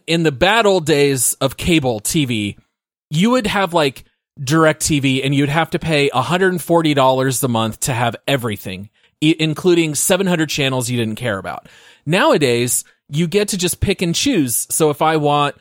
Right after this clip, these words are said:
you know, H B O Max and I want Starz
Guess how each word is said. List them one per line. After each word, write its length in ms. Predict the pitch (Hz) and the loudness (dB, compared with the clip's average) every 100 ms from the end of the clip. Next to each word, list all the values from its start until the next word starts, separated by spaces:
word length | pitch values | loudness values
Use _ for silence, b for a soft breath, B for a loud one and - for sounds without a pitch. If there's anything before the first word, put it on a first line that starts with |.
| b b - | b b -4
you 80 | 175 | -2
know, 160 | 143 | 0
H 260 | 156 156 - | 0 -2 0
B 180 | 151 139 | 0 2
O 120 | 131 | 2
Max 500 | 123 123 123 - - | 0 -2 -2 -4 -6
and 220 | 123 123 | -4 -2
I 120 | 120 | -2
want 440 | 117 123 123 123 - | 0 0 0 -2 -4
Starz 800 | - - 135 139 131 123 120 | -4 0 2 2 2 0 -2